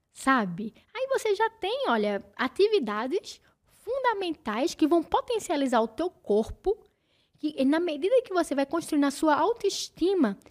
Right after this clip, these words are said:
a partir dessa rotina de vida sã, você começa a ser mais ambicioso. "Pô, eu tô aqui confiando, tô aqui há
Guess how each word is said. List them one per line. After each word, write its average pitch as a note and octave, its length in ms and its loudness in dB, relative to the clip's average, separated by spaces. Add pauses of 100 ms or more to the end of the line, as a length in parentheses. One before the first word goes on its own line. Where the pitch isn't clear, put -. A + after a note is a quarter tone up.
(180)
a A#3+ 100 -4
partir - 520 -2
dessa A#3+ 340 -2
rotina C#4+ 540 0
de A#3+ 120 2
vida G3 300 -2
sã, B3+ 420 -4 (1120)
você E4 200 -8
começa G4+ 260 -6
a - 40 -16
ser G4+ 120 -6
mais F#4+ 200 -2
ambicioso. G#4+ 640 -2
"Pô, - 160 -4
eu F#3 60 -6
tô - 140 -8
aqui - 200 -10
confiando, - 400 -12
tô A#3+ 80 -8
aqui - 160 -10
há G#3+ 140 -6